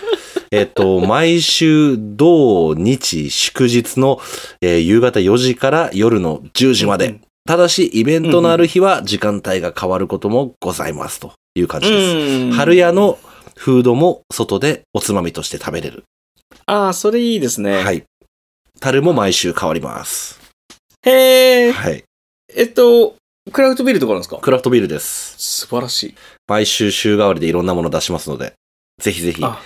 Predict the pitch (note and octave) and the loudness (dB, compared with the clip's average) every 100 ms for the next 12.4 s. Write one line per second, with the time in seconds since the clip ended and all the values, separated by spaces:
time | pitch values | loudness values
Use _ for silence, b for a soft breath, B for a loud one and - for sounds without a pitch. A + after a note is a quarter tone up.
0 | - - - - - B2 A#2+ A#2 C3+ C#3 | -16 -12 -10 -8 -10 -6 -4 -2 -2 0
1 | C#3 - - B2 G#2 - A2 G2 F#2 F2+ | -2 -4 -4 -6 -2 -2 0 -2 -2 -2
2 | F2 E2 F#2 A#2 A#2 A2 G2+ G#2 G2+ G2 | -2 -2 -4 -2 -2 -2 -2 -2 -2 -2
3 | F#2 - G#2 B2 - - - - - - | -6 -4 -2 -2 -4 -8 -8 -10 -14 -18
4 | - _ - - F3 G3+ F#3 C3 A2+ G#2+ | -20 _ -10 -4 2 2 4 2 0 -2
5 | G#2+ A#2 A#2+ A#2+ A2 F#2+ E2+ D2+ - D#3+ | 0 2 2 2 0 -2 -6 -8 -4 -2
6 | F3 F3+ F#3+ F3 C#3+ A#2 - C3 A2+ A2 | 0 2 4 4 2 0 -4 -6 -2 0
7 | D3 C#3+ G#2 G#2 - A#2 C#3+ D#3 C#3+ - | 0 -2 -4 -6 -8 -6 -2 -2 -2 -2
8 | C#3 C#3 C#3 C#3 A2+ B2+ C3+ C#3 G#2 - | 0 0 2 0 2 2 2 0 -2 -2
9 | F2+ F2+ F2 F2 F2+ G2 F#2+ G2+ G#2+ A2 | -4 -4 -6 -6 -8 -8 -4 -2 0 -2
10 | - F2+ D#2 - F#2 D#2+ - - - - | 0 -2 -2 -6 -6 -6 -8 -12 -12 -10
11 | - D3 D3 C#3 D#3 D#3 - A#2 G#2 G2 | -2 0 0 0 -2 -2 -2 -2 -4 -8
12 | A#2 G#2+ F2 | -8 -6 -8